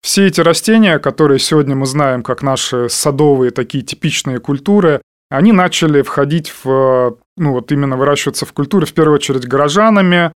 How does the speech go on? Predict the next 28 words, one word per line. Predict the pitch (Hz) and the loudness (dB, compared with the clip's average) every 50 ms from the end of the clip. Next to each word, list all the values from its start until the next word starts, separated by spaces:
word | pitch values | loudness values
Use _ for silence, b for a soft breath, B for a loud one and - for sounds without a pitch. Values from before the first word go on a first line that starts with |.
| - | -8
Домострой | - 156 156 165 170 156 - - - 165 156 143 135 | -4 0 2 2 2 2 0 0 0 2 2 2 2
нам | 135 143 135 135 139 | 2 0 -2 0 -2
это | 139 - | -4 -4
хорошо | - - 156 156 156 151 - - 139 | -4 -2 0 0 0 -2 0 0 0
описывает, | 139 143 - 220 226 - - 180 160 151 147 139 - | 0 2 2 0 0 2 0 0 0 0 0 0 -2
то | |
есть | 135 - - | -6 -6 -6
в | - | -10
пятнадцатом-шестнадцатом | - - 151 143 139 - - 139 - - - 147 135 131 - - 135 135 | -4 -2 -2 -2 -2 -4 -6 -6 -8 -6 -4 -4 -4 -4 -6 -6 -4 -2
веке | 135 139 135 135 - 131 | -2 -2 -2 -2 -2 -4
это | 120 - 139 139 | -4 -2 -4 -2
было. | 151 196 214 208 190 175 165 156 B B B B B B B B | 0 2 2 4 4 4 2 0 B B B B B B B B
Кстати | B - - 233 208 - 202 | B -2 0 0 2 2 2
говоря, | 165 180 190 196 196 185 | 2 2 4 4 4 2
и | 175 180 175 | 2 2 2
в | 160 156 151 | 0 -2 -2
Европе | 160 160 185 180 196 202 196 190 190 - 135 127 127 120 - | 0 0 2 4 4 4 4 2 2 0 0 0 0 0 2
то | 165 156 | 0 0
же | 147 147 | 0 0
самое | - - - 156 143 131 127 123 | -2 0 0 0 0 -2 -4 -6
примерно. | - - 139 143 147 147 139 131 123 127 | -4 -2 -2 0 0 0 0 -2 -2 -6
Пятнадцатый-шестнадцатый | 117 - - - - 160 151 - - - 143 - - - - 165 147 139 - - - - 160 165 | -10 -12 -6 -2 -2 -2 -2 -2 -4 -4 -4 -4 -4 -4 -2 -2 -2 -2 -2 -6 -4 -2 -2 0
век — | 170 214 220 208 214 - | 2 2 2 2 2 0
это | 160 156 160 - 143 135 | 0 0 2 0 -2 0
время | 135 147 160 165 165 156 143 135 131 | 2 2 2 2 2 2 0 0 -2
начала | 131 139 135 - - 156 147 143 135 | -2 -4 -4 -2 0 0 2 2 0
такого | 113 135 120 - 147 135 127 | -2 -4 -2 0 0 0 0
садоводства. | - - 139 123 143 151 196 226 226 226 - - 165 160 160 151 | -2 -4 -2 -2 0 2 2 2 0 0 -2 -2 0 0 0 0